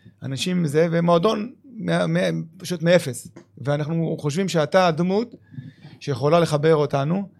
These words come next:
ולהציע, אה, את ה-, ואת התובנות שלך ואת הניסיון שלך, בטח לקבוצה צעירה, שאנחנו בונים אותה."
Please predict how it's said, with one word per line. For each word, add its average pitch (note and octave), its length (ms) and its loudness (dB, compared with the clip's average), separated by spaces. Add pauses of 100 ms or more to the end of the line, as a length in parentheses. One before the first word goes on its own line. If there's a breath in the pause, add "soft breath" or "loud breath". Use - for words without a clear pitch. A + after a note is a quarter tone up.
(200 soft breath)
ולהציע, D#3 520 0 (360)
אה, C3+ 40 -8 (300)
את B2 140 -10
ה-, C3+ 300 -4 (420)
ואת B2+ 140 -6
התובנות C3+ 400 0
שלך E3+ 200 0
ואת B2 120 -4
הניסיון D3 340 -2
שלך, E3 160 -4 (400 loud breath)
בטח F3 220 2
לקבוצה C#3 320 -2
צעירה, C3 340 -4 (480)
שאנחנו C3+ 300 -4
בונים B2+ 220 -2
אותה." F3 180 0